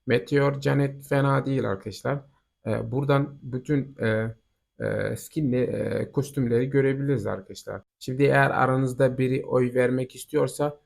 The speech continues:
kesinlikle buraya gelin, istediğiniz kostüme oy verebilirsiniz buradan.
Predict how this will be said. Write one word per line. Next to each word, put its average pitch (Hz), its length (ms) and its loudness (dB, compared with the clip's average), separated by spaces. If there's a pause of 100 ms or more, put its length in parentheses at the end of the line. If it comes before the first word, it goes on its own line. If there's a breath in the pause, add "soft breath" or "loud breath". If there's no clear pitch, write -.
(180)
kesinlikle 127 600 -2
buraya 131 240 4
gelin, 131 360 -2
istediğiniz 131 680 -2 (260)
kostüme 117 400 -4 (260)
oy 131 200 2
verebilirsiniz 113 720 -2
buradan. 113 320 -6